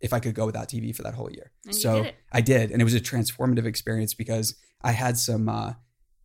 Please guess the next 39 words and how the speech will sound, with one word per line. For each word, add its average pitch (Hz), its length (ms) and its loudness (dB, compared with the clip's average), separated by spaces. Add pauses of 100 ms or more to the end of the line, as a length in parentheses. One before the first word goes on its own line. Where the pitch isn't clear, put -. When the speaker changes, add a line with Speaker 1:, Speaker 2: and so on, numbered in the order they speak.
Speaker 1:
hunches 127 360 0
at 110 80 -4
that - 380 -4
point 113 220 4
in 110 100 2
time 123 500 0
about 110 380 -2 (160)
my 110 440 -2 (360)
friends 107 500 2
and 113 140 0
other 113 160 -2
people 113 220 -4
like 113 180 -6
that. 110 280 -4 (460)
And 113 520 2 (880)
they, 123 160 0
a 113 80 -2
lot 120 140 -2
of 131 60 -2
them 135 100 0
were 147 120 -4
correct. 175 480 -8 (840)
You 123 120 2
know, 117 40 4
this 120 200 0
was 117 160 -2
a, 110 320 -4 (320)
a 117 80 0
vital 127 280 4
experience 123 500 0
early 117 260 0
on 113 220 0
to 117 100 -8
figure 113 320 -6
out 107 260 -6 (260)
how 131 140 0
much 127 300 0
people 120 320 -2
hate 123 440 -4